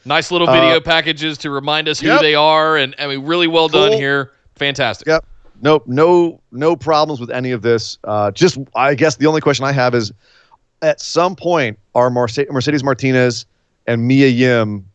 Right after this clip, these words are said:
Speaker 2: going to have a clash to determine who can keep the gimmick?
Speaker 1: No, they're gonna win the Dusty Classic next year.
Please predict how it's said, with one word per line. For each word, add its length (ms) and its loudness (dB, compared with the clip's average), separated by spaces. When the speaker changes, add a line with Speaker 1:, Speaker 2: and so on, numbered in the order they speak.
Speaker 2:
going 260 0
to 80 2
have 340 0
a 100 -12
clash 500 -2
to 100 -14
determine 380 -4
who 160 -2
can 180 -8
keep 300 -8
the 80 -6
gimmick? 400 -4
Speaker 1:
No, 140 0
they're 100 0
gonna 160 0
win 140 0
the 60 -2
Dusty 260 -4
Classic 380 -4
next 240 -16
year. 140 -14